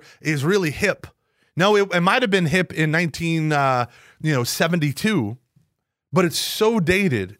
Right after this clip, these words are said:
it's terrible. And that's what happens when the church embraces pop culture,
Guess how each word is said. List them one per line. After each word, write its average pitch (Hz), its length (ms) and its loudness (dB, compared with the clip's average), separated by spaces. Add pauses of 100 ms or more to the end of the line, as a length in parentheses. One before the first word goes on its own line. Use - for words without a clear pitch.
it's 135 180 -4
terrible. 202 380 0
And 107 100 -4
that's 127 180 -4
what 185 120 0
happens 113 440 -4 (320)
when 117 120 0
the 104 80 0
church 127 380 -2
embraces 101 760 -4 (420)
pop 104 220 -8
culture, 101 420 -10